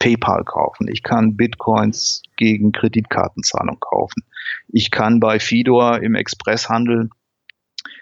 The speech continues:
äh, wenn beide Parteien ein Fidor-Konto haben, dann ist das eine Sekundengeschichte, dass mein Geld beim Verkäufer ist und ich die Bitcoins habe.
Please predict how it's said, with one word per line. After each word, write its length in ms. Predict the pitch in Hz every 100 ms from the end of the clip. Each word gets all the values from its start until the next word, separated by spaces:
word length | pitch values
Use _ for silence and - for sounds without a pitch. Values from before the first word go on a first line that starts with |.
| - -
äh, 300 | 113 104 104
wenn 160 | 107
beide 260 | 98 104 107
Parteien 480 | 110 104 101 104 107
ein 200 | 107 104
Fidor-Konto 640 | - 127 131 127 120 113
haben, 400 | 104 107 110 110 117 - -
dann 180 | 98
ist 220 | 95 110 113
das 160 | 101
eine 100 | 104
Sekundengeschichte, 1040 | 101 101 113 135 139 123 - 120 - 135
dass 200 | 123 107
mein 300 | 107 101 107
Geld 300 | 113 113 123
beim 180 | 113 104
Verkäufer 640 | - 101 - 117 113 123 117
ist 220 | 120 117
und 180 | - 113
ich 160 | 113
die 120 | - 107
Bitcoins 520 | 107 - 92 90 -
habe. 200 | -